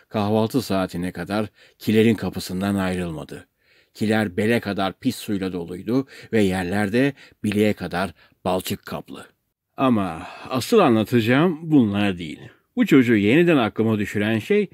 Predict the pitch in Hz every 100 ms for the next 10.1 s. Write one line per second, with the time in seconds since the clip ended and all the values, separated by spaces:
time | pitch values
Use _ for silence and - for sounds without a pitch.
0 | - _ 110 101 - 110 113 98 98 -
1 | 95 - 98 87 87 - - _ _ _
2 | _ _ _ _ 294 262 226 185 202 262
3 | 165 139 185 190 175 160 - 156 139 226
4 | - 127 175 - 113 151 196 127 95 87
5 | - 85 95 - 143 147 123 135 123 110
6 | 113 135 170 151 117 95 104 107 101 98
7 | 95 92 87 107 - - _ - 123 120
8 | 95 110 117 139 160 139 117 - 127 131
9 | 135 123 117 139 160 175 127 104 90 98
10 | 147